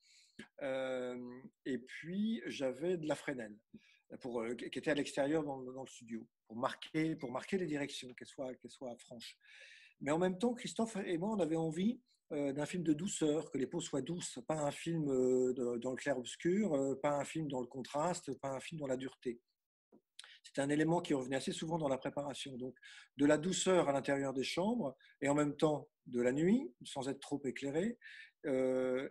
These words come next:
et puis, euh, sentir cette, cette vie, euh, cette vie qui arrivait de la, de la rue, ce sodium qui racontait toujours, euh, euh, la rue comme espace, je dirais, frontière entre les, les deux univers, hôtel et appartement. Donc, euh, c'était un, un mélange, je dirais, euh,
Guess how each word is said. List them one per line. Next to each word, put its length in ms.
et 120
puis, 400
euh, 360
sentir 540
cette, 300
cette 200
vie, 400
euh, 320
cette 240
vie 220
qui 160
arrivait 340
de 80
la, 300
de 40
la 120
rue, 260
ce 160
sodium 480
qui 120
racontait 440
toujours, 480
euh, 180
euh, 160
la 180
rue 240
comme 220
espace, 500
je 80
dirais, 180
frontière 500
entre 320
les, 240
les 160
deux 240
univers, 500
hôtel 540
et 280
appartement. 540
Donc, 240
euh, 400
c'était 440
un, 180
un 100
mélange, 300
je 60
dirais, 300
euh, 80